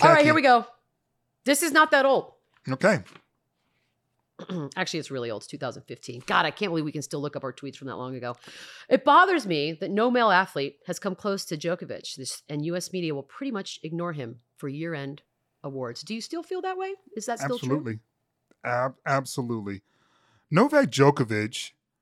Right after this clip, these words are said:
Speaker 2: and everyone I think knows Federer, right? <clears throat>
Speaker 1: Yeah,
Speaker 2: And
Speaker 1: of
Speaker 2: a,
Speaker 1: him.
Speaker 2: a lot of people know Nadal. And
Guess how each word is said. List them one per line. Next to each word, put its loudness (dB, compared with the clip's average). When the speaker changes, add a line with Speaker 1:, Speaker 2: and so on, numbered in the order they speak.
Speaker 2:
and 4
everyone 6
I 4
think 0
knows 4
Federer, -2
right? -4
<clears throat> -4
Speaker 1:
Yeah, 0
Speaker 2:
And 2
Speaker 1:
of -2
Speaker 2:
a, 2
Speaker 1:
him. -10
Speaker 2:
a 4
lot 6
of 0
people 4
know 6
Nadal. 0
And -4